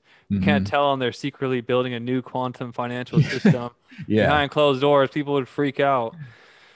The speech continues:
Speaker 1: So,
Speaker 3: can't,
Speaker 1: um,
Speaker 3: you can't
Speaker 1: so,
Speaker 3: say
Speaker 1: uh,
Speaker 2: You can't yet,
Speaker 1: go to
Speaker 2: really.
Speaker 1: Founders Fund's website.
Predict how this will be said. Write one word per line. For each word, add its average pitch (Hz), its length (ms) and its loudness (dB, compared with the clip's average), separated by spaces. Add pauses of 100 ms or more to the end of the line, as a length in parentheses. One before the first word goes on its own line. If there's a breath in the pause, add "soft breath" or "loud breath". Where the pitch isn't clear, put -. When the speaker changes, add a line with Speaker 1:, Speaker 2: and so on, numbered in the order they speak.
(160 loud breath)
Speaker 1:
So, 156 280 2
Speaker 3:
can't, 151 120 8
Speaker 1:
um, 139 260 2 (240)
Speaker 3:
you 143 100 -8
can't 160 280 4
Speaker 1:
so, 151 100 6
Speaker 3:
say 151 60 0
Speaker 1:
uh, 139 160 0
Speaker 2:
You 113 60 -6
can't 127 300 -10
yet, 120 500 2
Speaker 1:
go 196 100 4
to 214 60 6
Speaker 2:
really. 190 100 4
Speaker 1:
Founders 190 440 6
Fund's 180 300 2
website. 139 720 2